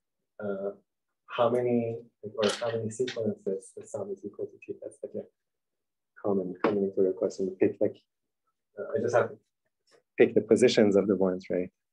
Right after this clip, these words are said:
You have n positions. I know that t of them are one. I just know which ones. Uh, I just have to, out of this n, choose t, t locations to put the ones on in.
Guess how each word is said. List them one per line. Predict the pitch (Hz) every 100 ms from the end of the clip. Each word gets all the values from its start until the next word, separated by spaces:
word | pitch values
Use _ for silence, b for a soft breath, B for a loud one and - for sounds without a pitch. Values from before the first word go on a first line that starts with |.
| -
You | 92
have | 92 _ - -
n | 107
positions. | 107 98 101 98 101 95 - - _ _ _ _ _ _ _ _ _ -
I | 98
know | 104 98
that | 95 - _ _ _ -
t | 123
of | 113 98
them | 98 95
are | 90
one. | 120 117 110 113 113 _ _ _ _ 104
I |
just | 104 113
know | 104
which | 101 107
ones. | 101 90 101 - _ _ _ _ _ _ 95
Uh, | 98
I |
just | 98 101
have | 101
to, | - 113
out | 104
of | 98
this | 98 - 110
n, | 95 101 - _ _ _ _ _
choose | - - 95 92 - -
t, | 107 90 - _ _ _ _ _ -
t | 110
locations | 95 - 104 - 101 -
to | -
put | 95 -
the | 90
ones | 92 90 -
on | 101 - - 117
in. | 95